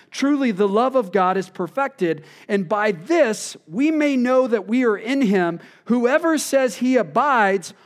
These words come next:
ought to walk in the same way in which he walked." And so Jesus is taking his, his pace from God the Father.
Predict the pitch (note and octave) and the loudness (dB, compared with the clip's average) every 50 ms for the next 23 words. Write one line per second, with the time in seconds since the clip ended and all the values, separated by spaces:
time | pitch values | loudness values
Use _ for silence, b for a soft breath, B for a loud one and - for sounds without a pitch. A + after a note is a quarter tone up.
0 | b b - A#3 C4+ C4 C4 - C#4 C4 A#3 G#3+ G#3+ G#3 G#3 A#3 G#3+ G#3+ F#3+ F#3+ | b b 0 0 2 2 0 0 0 2 2 4 2 2 2 0 -2 -2 -2 -2
1 | - G#3 G3+ G3+ G3 G3+ G#3 G#3 G3+ G#3 G#3 G#3 - D4+ D4+ C#4 G#3+ F3 B2+ F#2 | -2 -2 -2 0 0 0 0 0 0 -2 -2 -2 0 0 0 2 0 -2 -2 -4
2 | - - - - B B B B B F3 F3 - - A3 G3 E3+ C#3 B B B | -10 -18 -20 -20 B B B B B -6 -4 0 2 2 2 0 -2 B B B
3 | B B B - C3+ F#3+ A#3 B3 A3+ F#3 B3+ B3 - - G#3 F#3+ E3 - - A3 | B B B -10 -4 -2 -2 0 0 0 0 0 0 -2 -4 -6 -6 -4 0 2
4 | G#3+ A3 A3 A3+ A3 G#3 G3+ G3 F#3 E3 b b b b - G3+ A3+ A#3+ A3+ - | 2 2 2 0 0 0 0 -2 -4 -8 b b b b 2 2 2 2 0 -4
5 | - - - _ _ _ - F3 E3+ G#3 A#3+ A3 F#3+ - - A3+ A#3 A#3+ B3+ A#3+ | -10 -16 -20 _ _ _ -8 0 2 2 2 0 -2 -2 0 2 2 2 2 0
6 | - - - - F3 E3 D#3+ F#3 F#3+ F#3+ E3+ E3+ D#3+ - G3 G#3 A3+ A#3+ B3 C4 | -6 -8 -8 -6 -4 -2 0 0 0 0 -2 -4 -2 0 2 2 4 4 4 4
7 | C4 C4 | 2 2